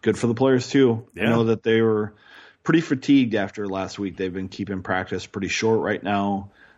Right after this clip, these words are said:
Speaker 1: Cal Dietz's weight room is under construction at the moment, so there's a little bit less lifting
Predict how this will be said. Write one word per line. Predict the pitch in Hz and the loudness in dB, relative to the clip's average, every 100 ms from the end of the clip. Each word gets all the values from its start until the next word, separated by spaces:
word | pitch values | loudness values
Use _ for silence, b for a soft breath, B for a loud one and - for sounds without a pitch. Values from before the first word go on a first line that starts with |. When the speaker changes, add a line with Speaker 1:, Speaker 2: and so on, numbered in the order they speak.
| b _ _ | b _ _
Speaker 1:
Cal | - 95 | -4 -2
Dietz's | 90 95 95 87 | -2 -4 -4 -4
weight | 98 107 85 | -2 -2 0
room | 113 104 | -2 -2
is | 92 90 | -2 -4
under | 92 90 | -6 -6
construction | 87 - 120 110 - 110 | -8 -4 -2 0 -2 -2
at | 101 | -2
the | 104 | 0
moment, | 104 104 101 98 - | 0 2 0 -2 -2
so | 90 | -4
there's | 82 82 - | -2 -6 -8
a | |
little | 82 95 104 87 | -6 0 2 2
bit | 90 | -2
less | 71 90 90 - | -2 -2 -2 -4
lifting | 92 104 101 107 104 101 98 | -2 -2 -2 0 2 2 0